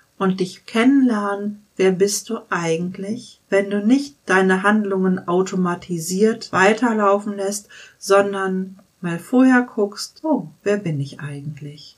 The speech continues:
Das ist eine kleine Übung, die es aber auch in sich hat. Und wenn du dich damit in irgendeiner Weise überfordert fühlen solltest oder wenn du da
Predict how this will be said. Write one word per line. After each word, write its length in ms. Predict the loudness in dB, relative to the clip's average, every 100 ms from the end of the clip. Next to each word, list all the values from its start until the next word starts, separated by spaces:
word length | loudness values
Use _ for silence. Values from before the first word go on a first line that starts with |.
| _
Das 140 | 0
ist 120 | 2 4
eine 280 | 2 2
kleine 600 | -2 -4 2 4 4 2
Übung, 540 | 4 2 4 2 2 0
die 400 | 2 4 2 0
es 220 | -2 -2
aber 320 | -2 -2 -2 -2
auch 240 | -4 0
in 180 | 2 2
sich 260 | 0 -2
hat. 280 | -6 -8 -8 -16 -20 -20 _
Und 500 | 0 0 -4 -12 -18 _ -4
wenn 260 | 0 2
du 100 | 2
dich 200 | 0 0
damit 400 | -2 -2 -4 -6 -8
in 200 | -4 0
irgendeiner 720 | 2 4 2 0 2 2 2
Weise 320 | 0 0 0 -4
überfordert 720 | -4 -4 -2 2 4 2 0
fühlen 320 | -4 -2 0
solltest 440 | 0 -2 -2 -2 -4
oder 260 | -2 0
wenn 160 | 2 2
du 80 | 2
da 280 | 0 -2